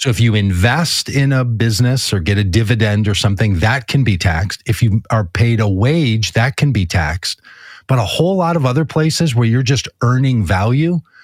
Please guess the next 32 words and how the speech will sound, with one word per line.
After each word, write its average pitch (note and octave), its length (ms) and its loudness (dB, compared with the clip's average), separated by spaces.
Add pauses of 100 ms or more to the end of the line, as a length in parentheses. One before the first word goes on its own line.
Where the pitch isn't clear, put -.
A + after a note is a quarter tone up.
(180)
you're A#2 140 0
earning B2 340 0
stock A2+ 480 -2
dollars, D3+ 600 -2 (360)
and A2+ 160 2
you're G2+ 300 0 (220)
moving A#2+ 500 2
those A2+ 420 0
proceeds, C#3 800 -2 (180)
that's E3+ 300 -2
not E3+ 220 -2
taxed C3+ 420 0
at G2+ 80 2
all. D#3 380 -2 (800)
This D#3+ 100 2
is - 80 -4
one F3 140 0
of D#3+ 60 0
the C3 60 0
big C#3 360 -2
things, G#2+ 320 0
is F#2+ 40 0
what G2 320 0
a F#2+ 120 0
lot G#2+ 240 2
of - 20 0
the B2+ 60 0
Democrats C3 560 0
were C3 80 0
talking A#2+ 340 0
about, G#2+ 280 0
was G#2 220 0